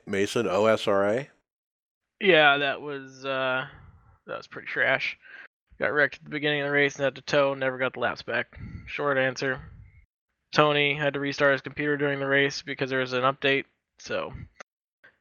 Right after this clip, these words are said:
Speaker 2: it was a trash race for us. It was a better race overall for the, the league, but for me,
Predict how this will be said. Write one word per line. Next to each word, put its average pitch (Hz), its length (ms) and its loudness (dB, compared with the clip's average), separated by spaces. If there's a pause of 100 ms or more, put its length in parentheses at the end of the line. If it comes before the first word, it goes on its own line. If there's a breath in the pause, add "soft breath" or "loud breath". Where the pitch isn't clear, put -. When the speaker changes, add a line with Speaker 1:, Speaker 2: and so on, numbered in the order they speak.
(120)
Speaker 2:
it 165 260 6
was 135 140 -2
a 131 40 -6
trash 127 360 4
race 131 180 -2
for 139 240 -2
us. - 340 -4
It 165 100 -8
was 147 100 -4
a 143 40 -8
better 170 280 2
race 156 260 0
overall 143 720 2
for 139 160 -12
the, 127 340 -2
the 127 280 -2
league, 160 420 -2
but 131 240 0 (100)
for 135 140 -12
me, 139 300 -4